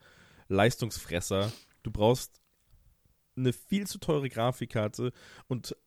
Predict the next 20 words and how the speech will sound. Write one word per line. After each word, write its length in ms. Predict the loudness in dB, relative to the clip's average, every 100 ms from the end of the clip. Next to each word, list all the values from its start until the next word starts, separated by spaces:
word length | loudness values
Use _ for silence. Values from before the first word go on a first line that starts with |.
| _ _ _ -2
also 260 | -2 0
was 140 | -2 -2
heißt 180 | -2 -4
nicht 140 | -6
eine 80 | -6
viel 180 | -6 -6
zu 80 |
teure 300 | 0 2 2
Grafikkarte, 480 | 2 0 -2 -4 -2
aber 100 | -2
du 80 | -4
befeuerst 460 | 0 6 6 6 2
dir 60 |
mit, 220 | -2 -4
mit 220 | -6 -6 -2
einer, 300 | 0 0 -2
mit 180 | -4
relativ 420 | 0 2 2 -4 -8
viel 300 | -8 -6 0
Geld 540 | 4 6 4 2